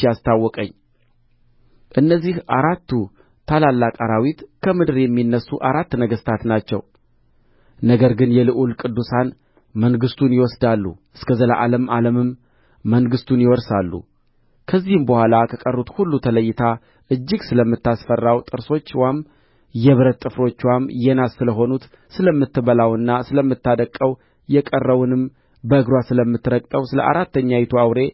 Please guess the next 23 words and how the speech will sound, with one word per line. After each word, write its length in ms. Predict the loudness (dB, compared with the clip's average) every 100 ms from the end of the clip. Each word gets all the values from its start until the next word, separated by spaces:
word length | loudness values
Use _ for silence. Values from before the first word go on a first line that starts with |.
| _
በራስዋም 540 | -2 0 0 0 -2 0
ላይ 160 | 0 0
ስለ 180 | -2 -2
ነበሩ 340 | -2 -2 -2 -2
ስለ 200 | -2 -2 -2
አሥር 320 | -4 -6 -8 -4
ቀንዶች፣ 420 | -2 0 -2 -4 _ _ _ _ _
በኋላም 520 | 2 4 4 4 2 0
ስለ 180 | 0 2
ወጣው፣ 440 | 2 -2 -4 -2 -2 -4
በፊቱም 440 | -4 -4 -4 -6 -6
ሦስት 360 | -6 -4 -4 -8 -6
ስለ 180 | 0 2
ወደቁ 380 | 2 0 -2 -2 -2
ዓይኖችና 560 | -2 -2 -4 -4 -4 -2 -2 -6 _ _ _ _ -8
ትዕቢት 440 | 0 0 0 0
የተናገረ 680 | 0 0 0 0 0 0 0 0 -2 _ _ _ -4
አፍ 220 | -2 -2
ስለ 200 | -4 -2 0
ነበሩት፣ 460 | 0 -2 -2 -2 -6 _ _ -10
መልኩም 600 | -2 0 0 0 -2 -4 -4 -10 _ _ _ _ _ _
ከሌሎች 400 | 2 4 4 2 -2
ስለ 220 | -2